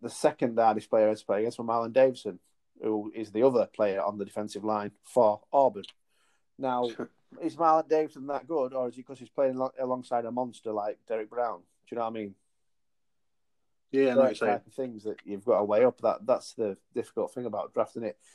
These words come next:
Speaker 1: Like, being the best player on the worst team makes you stand out and obviously makes you look very good. But a lot of times,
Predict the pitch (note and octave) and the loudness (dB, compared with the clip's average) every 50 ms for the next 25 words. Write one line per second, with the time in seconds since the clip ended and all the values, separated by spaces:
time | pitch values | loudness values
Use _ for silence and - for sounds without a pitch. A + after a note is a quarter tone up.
0 | _ _ _ _ - B2 A#2+ G2+ F#2+ - - D3 D3 D3+ C#3+ C3 B2+ A#2+ A2 - | _ _ _ _ 2 4 4 4 2 -2 -2 -2 -2 -2 -2 -2 -2 -4 -4 -10
1 | _ - - C3 B2+ - - _ - C#3+ C3+ B2 A#2 B2 A#2+ A#2 A2+ A2+ A#2+ A#2+ | _ 2 4 4 4 2 -4 _ 2 4 4 4 2 -2 -6 -8 -8 -2 -2 -2
2 | A2+ G#2+ - - - B2 A2+ G#2+ G#2 A2 A2+ A#2 - - - - G#2+ - - A#2 | -2 -2 -6 -8 -6 -6 -6 -6 -8 -8 -10 -10 -10 -10 -18 -18 -10 -2 0 0
3 | A2 A2 A2 A#2 A2+ A2 G2 A#2+ A#2 A2 G2+ - A2 A2 A2 A2 - - A#2 A2+ | 0 0 0 0 2 0 0 -2 -8 -12 -8 -6 -6 -6 -6 -8 -8 -8 -8 -8
4 | - A#2 A#2 A2+ G#2 G2+ G#2+ A2+ B2 - - - _ _ _ _ _ _ _ _ | -6 -2 0 0 0 0 0 2 2 2 2 0 _ _ _ _ _ _ _ _
5 | _ _ _ _ - - A2+ A2 A#2+ A#2+ C3+ C3+ A2 A2 - B2+ A#2 | _ _ _ _ -4 0 0 2 4 4 4 4 4 0 -2 -2 -2